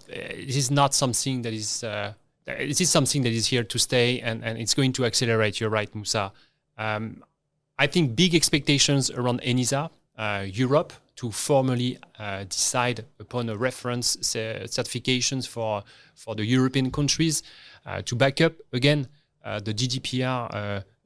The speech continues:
uh, situations that we have with, you know, and I re-, repeat it again, is not compliant with the current,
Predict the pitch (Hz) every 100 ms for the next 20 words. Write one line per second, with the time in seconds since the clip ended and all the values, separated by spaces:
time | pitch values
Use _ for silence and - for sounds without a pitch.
0 | - - - - 123 127 127 - 131 113
1 | 110 123 - 156 160 120 113 107 - -
2 | _ - 101 - 101 101 98 101 101 117
3 | 117 110 113 123 131 127 120 131 123 113
4 | 113 127 - 131 117 - 131 135 117 107
5 | 113 - 120 113